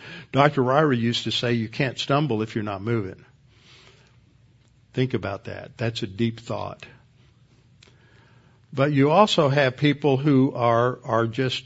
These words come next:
they're just legalistic. And so you may sit there and say, "Well, I know this guy's really legalistic. I'm gonna show him what grace is, and I'm gonna have a glass of wine." I've done that once or twice. To s-, and it's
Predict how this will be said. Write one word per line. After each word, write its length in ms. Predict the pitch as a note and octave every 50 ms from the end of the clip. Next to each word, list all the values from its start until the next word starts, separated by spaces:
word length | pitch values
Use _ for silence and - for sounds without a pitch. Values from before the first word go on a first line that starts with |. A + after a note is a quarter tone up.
| -
they're 240 | - B2 A2+ B2 B2
just 280 | A2+ A#2+ C3 B2+ - -
legalistic. 800 | B2+ B2+ G#2 G#2+ G2 G#2 C#3 D#3+ D#3 - - A#2+ G#2+ - - - - - - - - _ _
And 240 | - B2+ C#3 C3+ B2+
so 280 | - - C#3+ C#3 C3+
you 160 | C3+ C3 B2+ A#2+
may 220 | B2+ D3 D#3+ F3+
sit 280 | F3 - - C#3 B2+ -
there 160 | C3+ C3 B2+
and 100 | B2+ A#2+
say, 180 | - B2+ A#2
"Well, 100 | G#2+ F#2+ -
I 120 | B2+ C3+ C#3+
know 180 | B2+ G#2 G2+
this 200 | G#2 A2 A2+ -
guy's 300 | - B2+ G#2 A2 A2+ -
really 220 | - A#2 A2 G#2 G#2
legalistic. 800 | G#2+ B2 A#2+ G#2+ G#2 F#2 G#2+ C3 C3 C3 - A2 G2+ G#2+ - - - _ - _ _ _ - - - _ _ _ -
I'm 160 | A#2 B2 C#3
gonna 140 | C3 A#2+ A2+
show 280 | A2 - - A#2+ A2 A2
him 80 | G#2+
what 160 | A2 B2 A#2 G2+
grace 380 | G#2+ B2 C3 D3+ D3+ D3 -
is, 280 | A2 G2+ G#2 A2 A2 -
and 120 | A2+ G2+
I'm 100 | A2 B2
gonna 160 | A#2 G#2+ G2+
have 140 | A2 A2+ A2+
a 40 | G#2+
glass 380 | F#2+ G2+ G#2 A2 A2 A2 - -
of 60 | F#2+
wine." 440 | F#2+ A#2+ C#3 C#3+ A#2+ G2 G2 - - - _ _ - - - - - - - - - _ _ _ _ -
I've 180 | - F#3+ G3
done 180 | C#3+ C3+ B2 A2+
that 220 | B2 C#3 D3 C3
once 300 | A#2+ A#2+ B2 A#2 A2+ -
or 60 | A#2 F#2+
twice. 640 | - - - G#2+ G#2 G2 G2 A2 - - - - - _ _ _ _ _ _ _ - - - _ _ _ _ _ -
To 120 | - C#3+
s-, 200 | B2 - - -
and 260 | - - C3+ B2+ B2
it's 200 | A#2+ A#2+ A#2 -